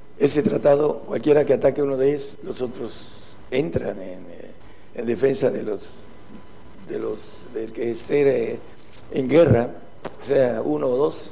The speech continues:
los tres tienen esta,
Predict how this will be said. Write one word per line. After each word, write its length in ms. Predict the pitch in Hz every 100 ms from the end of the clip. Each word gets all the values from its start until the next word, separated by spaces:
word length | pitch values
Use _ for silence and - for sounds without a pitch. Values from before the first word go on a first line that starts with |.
| -
los 200 | 120 -
tres 420 | 151 165 165 - - - - - - -
tienen 560 | - 135 135 120 117 - - - - - -
esta, 920 | 139 139 131 104 101 90 92 90 85